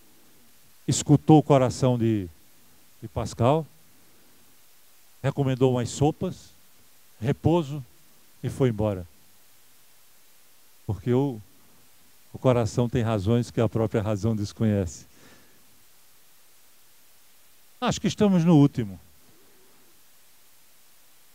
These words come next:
Esse é um cara muito especial, que também merecia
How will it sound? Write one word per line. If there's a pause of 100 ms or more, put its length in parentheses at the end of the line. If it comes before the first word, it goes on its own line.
(720)
Esse
é
um
cara
muito
especial,
que
também
merecia